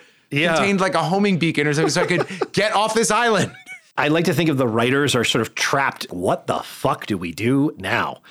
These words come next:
Speaker 1: As
Speaker 2: With
Speaker 1: you can tell, we're getting here in nineteen eighty. It's probably been on the air for five or six years, and they are at bottom of the
Speaker 2: Yeah.
Speaker 1: barrel. This is another good one.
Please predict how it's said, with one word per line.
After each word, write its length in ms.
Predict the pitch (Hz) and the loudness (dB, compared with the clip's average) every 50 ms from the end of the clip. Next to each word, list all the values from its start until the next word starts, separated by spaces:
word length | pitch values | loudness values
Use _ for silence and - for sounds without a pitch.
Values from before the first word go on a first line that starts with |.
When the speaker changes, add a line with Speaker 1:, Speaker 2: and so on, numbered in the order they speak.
| - - 160 | -6 -4 -2
Speaker 1:
As 100 | 143 143 | 0 2
Speaker 2:
With 80 | 151 - | 2 2
Speaker 1:
you 60 | 175 147 | 2 2
can 100 | 160 135 | 0 0
tell, 240 | - 170 151 127 | 2 2 2 2
we're 80 | 120 127 | 2 2
getting 240 | 117 143 151 147 135 | 2 2 2 2 2
here 140 | 139 139 127 | 2 2 2
in 40 | |
nineteen 280 | 123 131 131 - - 127 | 0 0 0 0 0 0
eighty. 280 | 123 117 110 110 110 - - - - - | 0 2 0 0 -2 -4 -10 -20 -12 -8
It's 140 | 131 120 - | -6 -4 -2
probably 200 | - 165 151 143 | 0 0 2 2
been 140 | 131 135 131 | 2 2 2
on 140 | 131 131 | 2 2
the 120 | 123 117 120 | 0 0 0
air 140 | 127 131 123 | 0 0 -2
for 160 | - - 104 | -2 -4 -6
five 240 | - - 131 120 117 | -2 0 0 0 0
or 60 | 110 | 0
six 260 | - - 110 - - | -2 -2 -4 -2 0
years, 220 | 123 117 113 101 | 0 0 0 0
and 100 | 107 101 | 0 0
they 80 | 131 139 | 0 2
are 140 | 123 107 104 | 2 0 0
at 100 | 90 82 | -2 0
bottom 320 | - 120 139 143 131 123 | 0 2 2 2 2 0
of 60 | 117 | 0
the 80 | 104 107 | 0 0
Speaker 2:
Yeah. 180 | 113 139 127 113 | 0 0 2 2
Speaker 1:
barrel. 180 | 113 104 98 - _ - | 2 0 0 -2 _ -8
This 100 | 143 151 | -4 -2
is 60 | 170 | 0
another 240 | 170 160 156 160 147 | 2 2 2 2 2
good 160 | 131 131 117 | 0 0 2
one. 240 | 120 117 110 107 | 2 0 0 -2